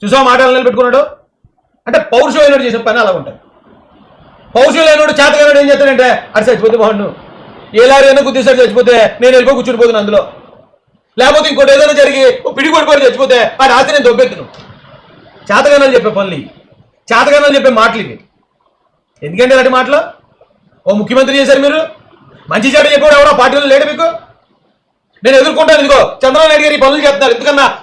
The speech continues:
మంచి పనులు నేను చేస్తాను, లేకపోతే ఎందుకన్నా గొప్పగా చేస్తాను, నేను రెండు వేల ఇరవై తొమ్మిదిలో నెగ్గడానికి ప్రజల మన్నలు పొందుతాను"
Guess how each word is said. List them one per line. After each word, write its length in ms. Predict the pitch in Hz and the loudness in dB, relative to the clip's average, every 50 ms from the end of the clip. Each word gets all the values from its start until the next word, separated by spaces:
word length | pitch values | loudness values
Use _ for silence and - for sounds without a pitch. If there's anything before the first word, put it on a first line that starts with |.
| - - | -12 -6
మంచి 200 | 202 262 269 330 | -6 -6 -4 0
పనులు 220 | 311 320 320 311 | 0 0 0 0
నేను 200 | 294 285 269 277 | -2 0 2 0
చేస్తాను, 240 | 269 269 262 214 165 - - - 208 | 0 0 -2 -6 -6 -10 -10 -4 -4
లేకపోతే 220 | 262 269 285 277 | 0 0 0 0
ఎందుకన్నా 220 | 285 294 302 285 214 240 | 0 0 0 0 0 0
గొప్పగా 180 | 254 269 320 320 | 0 0 2 2
చేస్తాను, 380 | 311 294 285 277 269 233 165 - - - - | 2 2 2 0 -2 -4 -6 -8 -14 -8 -4
నేను 120 | 254 277 262 | -2 0 0
రెండు 160 | 262 269 330 | 0 2 2
వేల 100 | 330 294 | 2 4
ఇరవై 140 | 285 302 311 | 4 2 2
తొమ్మిదిలో 280 | 311 302 294 302 302 | 0 0 0 -2 -2
నెగ్గడానికి 500 | 277 269 262 277 294 285 277 233 262 240 | -2 -2 -2 0 0 0 0 0 -2 -2
ప్రజల 420 | - - - - 247 254 247 320 302 | -2 -2 -8 -6 -4 -2 0 0 0
మన్నలు 320 | 277 269 285 320 320 320 | 0 0 0 0 0 0
పొందుతాను" 380 | 320 311 302 311 294 254 180 | 0 -2 0 0 0 0 0